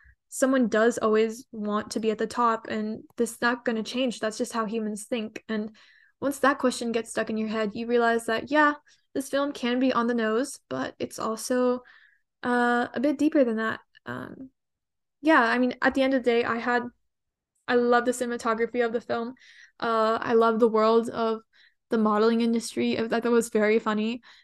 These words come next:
especially the beginning scene. You know, the whole, "Is this a grumpy brand or smiley brand?" I thought that was so funny. Again, on the nose, but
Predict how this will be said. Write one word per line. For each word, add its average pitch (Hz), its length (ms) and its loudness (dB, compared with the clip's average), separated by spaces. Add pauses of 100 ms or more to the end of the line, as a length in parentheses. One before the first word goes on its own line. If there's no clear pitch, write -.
especially 240 420 0
the 220 240 0
beginning 220 340 0
scene. 226 460 -2 (340)
You 247 100 2
know, 247 120 6
the 254 100 6
whole, 240 180 6
"Is - 240 -6
this 254 120 -2
a 247 60 4
grumpy 226 320 0
brand 233 320 0
or 226 60 0
smiley 220 400 -2
brand?" 220 340 -2
I 220 200 2 (340)
thought 226 140 -4
that 214 120 -4
was 214 180 -2
so 220 200 2
funny. 214 400 -4 (1200)
Again, 320 320 6
on 294 200 6
the 294 80 4
nose, 240 400 2
but 220 280 -2